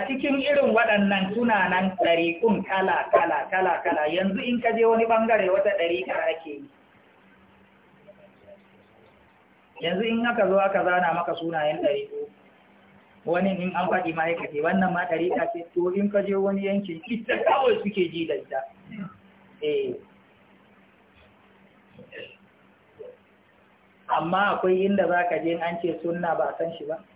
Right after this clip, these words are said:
Da yake ita, ita kaɗai ce. Mai ita Annabi Muhammad ne, sallallahu alaihi wasallam. Duk duniyar duniya, ita, ita kaɗai ce.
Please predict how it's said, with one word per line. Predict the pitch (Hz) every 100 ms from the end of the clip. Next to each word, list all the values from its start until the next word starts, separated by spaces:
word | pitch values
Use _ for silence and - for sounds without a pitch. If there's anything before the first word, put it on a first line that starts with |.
| _ - 605 640 - - - -
Da | 196
yake | 247 226
ita, | 226 214
ita | 214 220
kaɗai | 226 233 233 208
ce. | 151 123 - - 175 - - - - - - - _ _ _ -
Mai | 160 185 190 190 220
ita | 233 254 226 - - _
Annabi | 160 170 196 175
Muhammad | 165 165 170 160 147
ne, | 135 131 - - 101 - -
sallallahu | 175 170 165 160 160
alaihi | 151 147
wasallam. | - - - -
Duk | 262 214 196
duniyar | 277 269 269 220 190 - - 180
duniya, | 196 196 196 170 - - - - - - - - -
ita, | - 202
ita | 208 180
kaɗai | 190 202 190 202 180
ce. | -